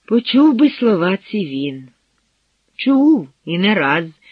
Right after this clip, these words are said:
втрутився Чистахівський, "у Петербурзі. Тільки саму хвалу. Була й хула, бо декому він став у горлі кісткою". "Поети страшні живі", сказав професор сумно.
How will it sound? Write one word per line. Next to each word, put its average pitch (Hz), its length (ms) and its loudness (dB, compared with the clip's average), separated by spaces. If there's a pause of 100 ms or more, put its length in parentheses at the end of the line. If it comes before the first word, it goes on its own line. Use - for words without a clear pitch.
(320)
втрутився 170 640 -4
Чистахівський, 151 960 -10 (240)
"у 139 100 -14
Петербурзі. 143 880 -8 (880)
Тільки 147 460 -4
саму 143 340 -4
хвалу. 170 640 -6 (880)
Була 339 280 2
й 381 120 0
хула, 147 600 -4 (560)
бо 190 140 -2
декому 202 500 0
він 175 180 -4
став 185 340 -4
у 170 60 -2
горлі 170 360 -2
кісткою". 151 760 -14 (880)
"Поети 247 880 -2
страшні 143 680 -6
живі", 131 680 -6 (840)
сказав 123 440 -8
професор 117 600 -12
сумно. 101 540 -14